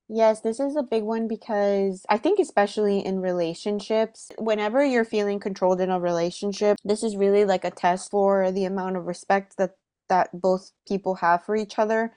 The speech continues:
is how can we be considerate of one another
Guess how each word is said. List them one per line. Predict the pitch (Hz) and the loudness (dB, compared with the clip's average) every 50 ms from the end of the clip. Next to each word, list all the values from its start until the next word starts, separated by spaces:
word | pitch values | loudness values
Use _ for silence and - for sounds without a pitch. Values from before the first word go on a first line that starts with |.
| _ _ _ _ _ _ _ _ _ - - | _ _ _ _ _ _ _ _ _ -4 0
is | 202 196 196 190 190 185 185 180 | 2 4 4 4 2 0 -2 -4
how | - - 208 202 208 208 | -2 2 4 6 6 4
can | 208 - 233 220 220 208 | 2 -2 -4 -4 -4 -4
we | 196 202 202 196 196 196 190 185 185 190 _ _ _ _ _ _ - | -4 -4 -2 -2 0 -2 -2 -4 -6 -8 _ _ _ _ _ _ -2
be | 208 208 196 | -2 -2 -2
considerate | - 233 196 196 - - 208 202 190 196 196 190 | -2 -2 -4 -2 2 2 4 4 4 4 4 4
of | 190 185 | 2 0
one | 180 185 185 190 | 0 -2 -4 -4
another | 185 185 185 180 180 180 180 180 180 180 175 | -4 -4 -4 -2 -2 -2 -2 -2 -2 -4 -6